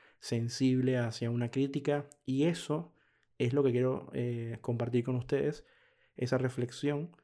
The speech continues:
porque para mí, eh, bueno, es como un tributo, ya que es la primera vez que grabo un episodio que no está Patricia, y es un pequeño tributo de agradecimiento, porque he conocido a muchos colegas, a muchas personas a la cual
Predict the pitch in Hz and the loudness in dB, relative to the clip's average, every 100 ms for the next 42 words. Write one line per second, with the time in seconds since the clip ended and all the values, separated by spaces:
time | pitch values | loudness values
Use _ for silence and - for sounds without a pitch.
0 | _ _ _ _ _ - 123 117 127 120 | _ _ _ _ _ 0 0 0 0 2
1 | 120 120 113 - _ - - 117 120 127 | 2 0 -2 -8 _ -8 -2 0 2 4
2 | 156 147 127 104 127 131 127 135 135 147 | 4 4 2 2 2 2 4 6 6 4
3 | 151 127 117 123 139 127 120 120 123 123 | 4 4 2 -2 0 2 2 4 2 0
4 | 139 131 127 127 123 123 135 156 156 113 | 0 2 2 2 0 2 4 4 2 -4
5 | 110 120 127 143 165 - 180 - - - | -2 -2 0 2 0 0 -6 -6 -16 -20
6 | _ 123 135 143 143 147 139 135 156 156 | _ -2 2 4 4 4 4 6 4 4
7 | 143 165 - _ - 117 117 120 120 120 | 2 2 -6 _ -4 0 2 2 0 -2
8 | 127 156 143 131 147 170 - _ _ _ | 2 2 2 2 0 -2 -12 _ _ _
9 | _ 120 113 120 120 - _ - 123 139 | _ -2 0 0 -2 -6 _ -6 2 2
10 | 135 135 135 127 120 135 143 143 139 131 | 2 4 4 4 4 2 2 2 4 6
11 | 143 147 160 - - _ - 123 131 127 | 6 6 2 -4 -14 _ -4 0 0 0
12 | 139 135 131 - 127 131 135 120 120 120 | -2 -2 -2 -2 0 0 0 -2 0 0
13 | 123 | 2